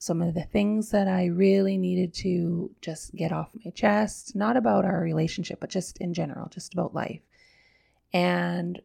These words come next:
so I, I started talking, and I knew that he heard me 'cause he looked right at me,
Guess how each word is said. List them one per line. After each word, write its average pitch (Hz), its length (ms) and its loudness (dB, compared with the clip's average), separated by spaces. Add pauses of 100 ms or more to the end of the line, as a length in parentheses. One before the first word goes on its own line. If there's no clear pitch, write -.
so - 200 -4
I, 170 420 -6 (200)
I 160 100 -8
started 170 360 0
talking, 226 560 2 (220)
and 170 100 4
I 165 80 0
knew 262 320 4
that 190 220 4
he 156 160 0
heard 180 300 4
me - 380 -8 (120)
'cause 160 160 -2
he 165 160 -2
looked 165 260 0
right 160 180 0
at 151 200 -2
me, - 300 -12